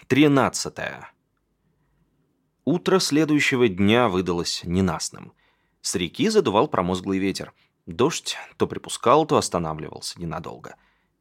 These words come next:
Земля размокла. Я как мог быстро шел по тротуару,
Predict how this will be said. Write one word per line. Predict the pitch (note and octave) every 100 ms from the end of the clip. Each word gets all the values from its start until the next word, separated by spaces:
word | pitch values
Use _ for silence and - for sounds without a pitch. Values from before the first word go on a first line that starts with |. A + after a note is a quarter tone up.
| _
Земля | - F#2+ E2+ F2
размокла. | B2+ A#2+ C#2 - - _ _ _ _ _ _
Я | G2 D#3+
как | E3+ D#3+
мог | G3+ D3+
быстро | G#2 D#3+ - C#3
шел | - C#3
по | -
тротуару, | - - C3 G2 - -